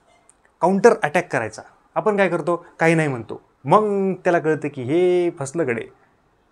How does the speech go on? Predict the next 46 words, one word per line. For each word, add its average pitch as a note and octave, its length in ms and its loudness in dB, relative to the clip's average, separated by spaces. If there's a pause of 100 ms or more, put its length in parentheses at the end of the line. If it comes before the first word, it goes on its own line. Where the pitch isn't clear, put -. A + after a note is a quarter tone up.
(120)
दुसरा D#3+ 320 -2
समोरचा F3 360 0
जर G#3 120 4
तुम्हाला G3 200 2
कलेक्टर F#3 300 -2
म्हणाला, F#3+ 180 4
"ओ G#3+ 40 6
कलेक्टर F#3 300 0
काय D3+ 160 2
चाललंय? A#2+ 300 -2
आ, C3 140 -4
काय F3 280 -2
सरपंच G3 460 -2
बरे F#3+ 160 0
आहेत G3+ 160 -2
का?" F#3+ 120 0 (540)
असं A#2+ 180 -10
म्हणायचं, A2 360 -12 (100)
काउंटर G3 340 2
करायचा. C3 340 -6 (540)
पहिल्या G3 240 6
वेळेस G#3 180 6
वाटलं F#3+ 240 -2
तर F3+ 60 -6
एकदा E3 240 0
सोडून D#3+ 260 -4
द्या, C3+ 100 0
दुसऱ्या B2 340 -2
वेळेस D3 200 0
काउंटर C3 360 -2
करा. G#2+ 180 -6 (920)
पण A3+ 260 4
तिसऱ्या G#3+ 260 4
वेळेस G3 300 4
नादी D#3 320 2
लागू C#3 240 2
नका, C3+ 580 0
हात D3+ 100 2
पण E3 220 -2
दाखवू D#3 180 -2
नका D3+ 180 -4
आणि C#3+ 80 -4
काहीच D3 240 -2
नाही, C3 160 -4
निग्लेक्ट C#3 460 0
करा, C3+ 360 2